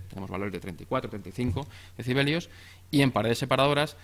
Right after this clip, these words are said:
tenemos horquillas de valores entre cincuenta y tres y ya, pues, si no valores de incluso setenta, si vamos a paredes de tres hojas, es decir, nos movemos en, en diferentes rasgos, rangos, eh, que serán ya luego el proyectista que decida cuál pone en función de sus necesidades, ¿no? O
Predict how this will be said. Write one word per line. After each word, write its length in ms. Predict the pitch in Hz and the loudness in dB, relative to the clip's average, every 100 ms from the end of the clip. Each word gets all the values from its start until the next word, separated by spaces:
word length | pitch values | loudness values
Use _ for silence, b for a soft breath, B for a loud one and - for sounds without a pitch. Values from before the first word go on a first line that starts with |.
| B - | B -8
tenemos 440 | 104 113 120 - | -2 2 0 -2
horquillas 400 | 101 98 127 120 | -8 -4 0 0
de 60 | 120 | 0
valores 320 | 123 127 127 | 0 0 -2
entre 240 | 120 110 | -8 -8
cincuenta 420 | 104 98 98 98 98 | -8 -8 -8 -8 -6
y 60 | |
tres 400 | 123 131 135 131 | 0 0 0 -2
y 60 | 104 | -2
ya, 120 | 104 | -2
pues, 160 | 120 107 | -2 -6
si 160 | 95 | -8
no 140 | 92 101 | -4 -4
valores 340 | 101 107 113 | -2 -2 -2
de 240 | 110 - | -4 -8
incluso 220 | 110 101 104 | -10 -10 -8
setenta, 400 | 104 113 110 120 | -6 -6 -6 -6
si 100 | 110 | -6
vamos 180 | 107 | -8
a 60 | 110 | -8
paredes 240 | 104 104 | -8 -8
de 60 | 107 | -8
tres 180 | 110 107 | -8 -4
hojas, 240 | 147 95 | -4 -6
es 80 | 90 | -10
decir, 160 | 104 92 | -12 -10
nos 160 | 101 101 | -12 -10
movemos 320 | 101 110 113 | -6 -6 -6
en, 180 | 110 - | -8 -8
en 220 | - 101 90 B B | -10 -12 -12 B B
diferentes 360 | 101 107 107 120 | -10 -6 -4 -2
rasgos, 320 | 131 123 165 B B | -2 -2 -6 B B
rangos, 460 | - 143 135 185 - B B B | 2 4 4 -2 -8 B B B
eh, 120 | 110 110 | -8 -8
que 100 | 104 | -8
serán 640 | - 98 104 113 92 101 | -6 -2 -2 -2 -6 -6
ya 140 | 110 113 | -6 -6
luego 300 | 113 120 113 | -6 -6 -6
el 100 | 104 | -8
proyectista 500 | 107 104 127 - 127 | -8 -6 -6 -6 -4
que 100 | 104 | -6
decida 280 | - 107 | -4 -6
cuál 280 | 107 120 113 | -4 -2 -2
pone 200 | 113 120 | -2 -4
en 60 | 127 | -4
función 260 | 104 104 | -8 -10
de 60 | 110 | -8
sus 100 | 113 | -6
necesidades, 580 | 104 104 101 98 78 92 | -8 -8 -8 -8 -8 -8
¿no? 120 | 110 - | -10 -10
O 220 | - 98 | -10 -12